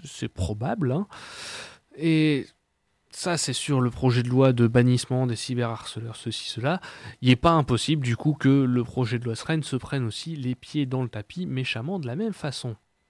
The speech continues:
Mais donc ça, tout ça, c'est à suivre. On en parlera dans les prochaines émissions. On va pour l'instant écouter un premier morceau de musique, hein, après un bon premier pavé de brève.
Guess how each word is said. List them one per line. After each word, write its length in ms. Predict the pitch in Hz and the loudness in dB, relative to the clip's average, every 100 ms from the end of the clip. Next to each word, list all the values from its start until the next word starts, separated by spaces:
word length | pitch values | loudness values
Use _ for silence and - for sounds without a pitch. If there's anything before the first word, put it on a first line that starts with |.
| _ | _
Mais 120 | 120 | -8
donc 200 | 110 135 | -6 -6
ça, 160 | - 170 | -8 -12
tout 160 | - 123 | -10 -10
ça, 180 | 175 | -10
c'est 420 | 180 - 220 _ _ | -10 -8 -10 _ _
à 100 | - | -12
suivre. 540 | 220 - 208 208 190 185 | -12 -6 -4 -4 -6 -8
On 120 | 160 | -8
en 100 | 131 | -8
parlera 440 | 117 110 110 127 175 | -8 -8 -6 -6 -6
dans 140 | 131 | -6
les 80 | 156 | -8
prochaines 500 | - 127 - 180 151 | -10 -14 -10 -8 -6
émissions. 520 | 170 147 - 123 127 - _ - - - - - - - - - | -6 -6 -8 -8 -10 -12 _ -20 -20 -20 -20 -20 -20 -20 -18 -6
On 80 | 147 | -4
va 80 | |
pour 180 | 185 185 | -2 -2
l'instant 320 | 185 - 190 | -2 -2 -2
écouter 300 | 185 - - | -2 -4 -4
un 60 | 180 | -4
premier 340 | - 151 208 | -4 0 2
morceau 300 | 196 180 - | 2 0 -2
de 40 | 160 | -2
musique, 380 | 135 147 262 147 | 0 -2 -4 -6
hein, 80 | |
après 200 | 143 - | -8 -8
un 120 | 117 107 | -10 -10
bon 220 | 120 196 202 | -6 -4 -4
premier 340 | - 160 143 | -4 -4 -4
pavé 260 | 131 113 110 | -4 -8 -6
de 60 | |
brève. 320 | 139 220 202 | -4 -2 -2